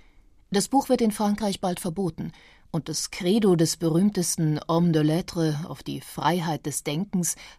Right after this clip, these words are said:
als Ketzerei aufgefasst. Doch Voltaire hat sich nie als Atheist, als Ungläubiger bezeichnet. Als Theist aber lehnt er eine Vermittlung zu Gott durch dessen selbsternannte Vertreter auf Erden ab.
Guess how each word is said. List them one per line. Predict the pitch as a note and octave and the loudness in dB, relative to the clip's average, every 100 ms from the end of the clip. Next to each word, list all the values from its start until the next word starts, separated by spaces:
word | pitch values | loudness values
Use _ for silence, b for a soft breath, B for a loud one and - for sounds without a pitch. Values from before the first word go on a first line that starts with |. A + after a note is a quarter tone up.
| B | B
als | G3 F#3 | -6 -4
Ketzerei | G#3+ G3+ F3 G3+ C3 | -6 -6 -4 -4 -6
aufgefasst. | C#3+ D#3+ - - - - - _ _ _ _ _ _ _ b | -8 -12 -12 -8 -6 -6 -8 _ _ _ _ _ _ _ b
Doch | F#3+ F#3 | -6 0
Voltaire | F#3 F3 A3+ G3+ | 0 0 -2 -4
hat | D#3 | -4
sich | D#3+ - | -4 0
nie | A3 | 0
als | D3+ - - | 0 -6 -10
Atheist, | D3+ D3+ - G#3 - - B B | -8 -8 -4 -4 -4 -8 B B
als | D3 - | -6 -6
Ungläubiger | - G#3 B3 F#3 D3+ C#3+ C#3 | 0 4 6 6 4 0 -4
bezeichnet. | C#3+ - C#3+ C3+ D3 C3 - b b b b - _ _ | -4 -6 -6 -8 -10 -10 -14 b b b b -20 _ _
Als | F3+ F#3 - | 2 2 0
Theist | - G3 A#3 C4 - B3+ | -4 -2 -2 -2 -2 0
aber | A#3+ A#3 | 2 4
lehnt | G3+ G#3+ A#3+ | 4 2 2
er | A3+ | 0
eine | G3+ G3 | 0 -2
Vermittlung | G3 E3+ G#3+ - A3+ | 0 0 0 0 -2
zu | - F3 | 0 -6
Gott | - D#3 A#3 - - | -2 -2 -2 -6 -2
durch | F3+ E3+ | -2 -2
dessen | F#3 F#3+ F#3+ D#3 | -4 -4 -2 0
selbsternannte | D#3 A3+ - - F3+ F3+ G3 | 0 0 -2 -2 0 0 -2
Vertreter | E3+ D#3 - E3 D#3+ G3+ | -4 -6 -4 -6 -4 -4
auf | E3+ - | -6 -6
Erden | C#3+ D#3 F#3 | -8 -6 -4
ab. | F#3 - | -6 -8